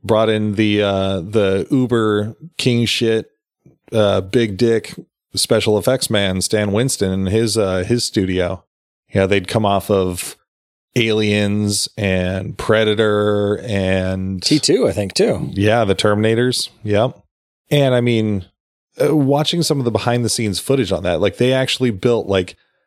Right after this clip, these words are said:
Speaker 1: a full scale
Speaker 2: Mm-hmm.
Speaker 1: maquette of the T-Rex. You know, they, they built these hydraulic rigs for their different scenes, you know, whether it's, like, the leg scenes or,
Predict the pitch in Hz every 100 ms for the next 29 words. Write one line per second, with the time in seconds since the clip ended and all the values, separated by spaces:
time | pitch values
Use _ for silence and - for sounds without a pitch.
0 | _ - 117 - - 147 123 113 - -
1 | 113 107 92 90 143 151 117 101 - 120
2 | 85 - - 107 107 95 90 - 131 113
3 | - 127 107 101 85 - - 92 92 98
4 | 101 104 107 95 127 120 117 104 - 110
5 | 101 98 113 113 110 107 104 131 117 90
6 | 107 - _ _ _ _ - - 135 113
7 | 104 104 101 104 104 107 101 107 120 107
8 | 95 95 98 98 95 - 92 87 95 104
9 | 104 98 - 104 101 101 98 98 95 95